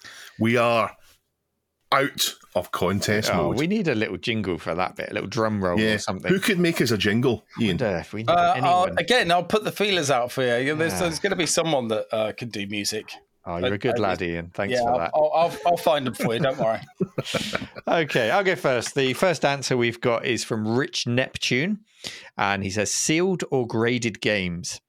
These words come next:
Speaker 2: Yeah, I know people are entitled to whatever they want to do with their property or money, I know there are legit reasons for grading and more legit grading companies than the notorious ones that we know all about. But I kinda think about Prospector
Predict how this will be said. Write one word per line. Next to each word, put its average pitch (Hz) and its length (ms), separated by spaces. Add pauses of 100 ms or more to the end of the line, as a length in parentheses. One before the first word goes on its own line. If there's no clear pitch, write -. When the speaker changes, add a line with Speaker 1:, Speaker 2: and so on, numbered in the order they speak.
(160)
Speaker 2:
Yeah, 110 180
I 139 60
know 147 140
people 143 260
are 139 60
entitled 131 460
to 120 80
whatever 113 260
they 110 140
want 117 300 (320)
to - 100
do 117 260
with 117 160
their 87 160
property 113 500
or 85 140
money, 101 420 (960)
I 170 60
know 208 120
there 180 140
are 156 40
legit 143 360
reasons 143 440
for 120 120
grading 120 560
and 123 180
more 135 200
legit 113 340
grading 120 340
companies 98 540
than 101 220
the 101 100
notorious 101 720
ones 95 240
that 107 100
we 107 100
know 113 180
all 147 140
about. 87 300 (500)
But - 160
I 120 80
kinda 247 340
think - 500 (160)
about 107 320
Prospector - 760